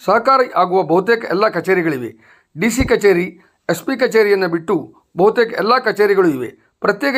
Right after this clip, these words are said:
ಜಿಲ್ಲೆ ರಚನೆಗೆ ಬೆಂಬಲ ನೀಡದಿದ್ದರೆ ನಮ್ಮ ಅಭಿವೃದ್ಧಿಗೆ ನಾವೇ ಅಡ್ಡಗಾಲು ಹಾಕಿಕೊಂಡಂತೆ.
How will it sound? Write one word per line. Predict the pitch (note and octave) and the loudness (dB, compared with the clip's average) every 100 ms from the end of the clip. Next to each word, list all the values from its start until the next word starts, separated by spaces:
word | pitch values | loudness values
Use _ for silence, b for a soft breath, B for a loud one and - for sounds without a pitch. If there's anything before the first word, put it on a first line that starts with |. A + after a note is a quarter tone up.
| A3+ | 2
ಜಿಲ್ಲೆ | A3 | 4
ರಚನೆಗೆ | G3 F#3 G3 G3+ D3+ | 4 2 2 2 0
ಬೆಂಬಲ | D3+ G#3 A#3+ | 0 0 2
ನೀಡದಿದ್ದರೆ | A3 G3 F3+ E3+ E3+ B2 _ _ - | 2 0 0 0 0 -2 _ _ -4
ನಮ್ಮ | F#3+ F#3+ | -2 0
ಅಭಿವೃದ್ಧಿಗೆ | G3+ B3+ B3+ G#3 G3+ | 0 2 0 0 0
ನಾವೇ | F3 A3+ | 2 2
ಅಡ್ಡಗಾಲು | B3 E3+ G3+ G#3+ F#3 | 0 0 2 2 0
ಹಾಕಿಕೊಂಡಂತೆ. | F3+ E3+ E3 D#3 C3+ - - | -2 -4 -2 -2 -4 -10 -16